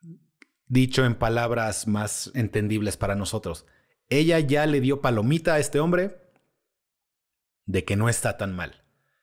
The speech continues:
Ya le dio palomita de que no es repulsivo. Incluso si todavía se llevan bien,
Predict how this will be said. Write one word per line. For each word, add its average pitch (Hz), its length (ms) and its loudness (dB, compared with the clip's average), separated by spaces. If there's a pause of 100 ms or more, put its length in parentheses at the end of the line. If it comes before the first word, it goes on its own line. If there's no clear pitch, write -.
(140)
Ya 117 140 0
le 127 100 2
dio 139 160 2
palomita 139 500 2
de 135 160 0
que 117 100 -4
no 117 140 0
es 120 120 0
repulsivo. 104 580 -4 (240)
Incluso 127 500 2
si 107 140 -4
todavía 139 280 2
se 127 120 -2
llevan 123 260 2
bien, 139 320 -2